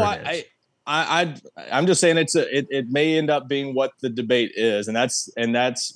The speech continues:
Speaker 1: that's why I think Tennessee fans, I think you come out of tonight thinking we really do have to have some things happen. We can't just say, "Okay, Ohio State or Michigan loses and falls below us, and boom, we're up to four." I definitely don't think it's that simple. I think there could be more infuriating we-,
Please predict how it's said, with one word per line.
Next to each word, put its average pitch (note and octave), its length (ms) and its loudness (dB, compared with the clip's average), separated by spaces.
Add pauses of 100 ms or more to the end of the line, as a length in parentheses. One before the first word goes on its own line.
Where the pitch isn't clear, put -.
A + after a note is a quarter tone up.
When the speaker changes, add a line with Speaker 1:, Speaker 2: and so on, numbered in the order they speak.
Speaker 1:
that's C3 200 -2
why D#3 200 4
I - 20 -2
think D#3+ 180 -2
Tennessee E3 340 -4
fans, C#3+ 320 -2
I C3+ 60 -2
think C#3+ 200 -6
you C#3+ 80 -10
come D#3 180 -4
out D3+ 100 4
of D3 120 0
tonight D3+ 340 -2
thinking D#3 420 0 (580)
we B2+ 200 6
really D3 300 6
do C#3+ 120 6
have C#3+ 160 4
to B2+ 100 -2
have B2+ 220 2
some A#2 160 -8
things A#2+ 300 -4
happen. A2+ 320 0
We G#2 100 -2
can't A#2+ 320 -2
just B2+ 240 2
say, A#2 280 4
"Okay, A#2 360 2
Ohio A#2 300 0
State A#2+ 320 -2
or A2+ 40 -2
Michigan A#2 440 -2
loses A#2 280 -2
and G#2+ 140 -4
falls A#2+ 300 0
below A#2 300 0
us, B2 160 0
and A2+ 120 -4
boom, A#2 240 0
we're G#2 140 -2
up G#2 140 -6
to - 100 -20
four." G#2+ 360 0 (280)
I G#2+ 140 2
definitely B2 440 2
don't A2+ 180 -2
think A#2+ 140 -4
it's G#2+ 120 -8
that A#2 200 -2
simple. A#2 540 -2 (320)
I A#2+ 100 0
think A#2 220 0
there B2 100 4
could A#2+ 220 2
be A#2 100 4
more A#2+ 240 4
infuriating A#2+ 680 -2
we-, A2+ 100 0